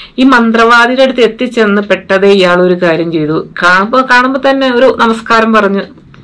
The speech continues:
ഏഹ്, തൊഴുതു, അതുപോലെ തന്നെ സാഷ്ടാംഗം നമസ്കരിച്ചു. അതിനുശേഷം ഇയാൾ ഒരു കാര്യം, ഇയാളുടെ കയ്യിലൊരു മോതിരം കിടന്നു,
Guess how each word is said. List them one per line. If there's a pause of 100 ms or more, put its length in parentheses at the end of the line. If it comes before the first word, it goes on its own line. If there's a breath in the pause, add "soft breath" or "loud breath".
ഏഹ്,
തൊഴുതു,
അതുപോലെ
തന്നെ
സാഷ്ടാംഗം
നമസ്കരിച്ചു.
അതിനുശേഷം
ഇയാൾ
ഒരു
കാര്യം,
ഇയാളുടെ
കയ്യിലൊരു
മോതിരം
കിടന്നു,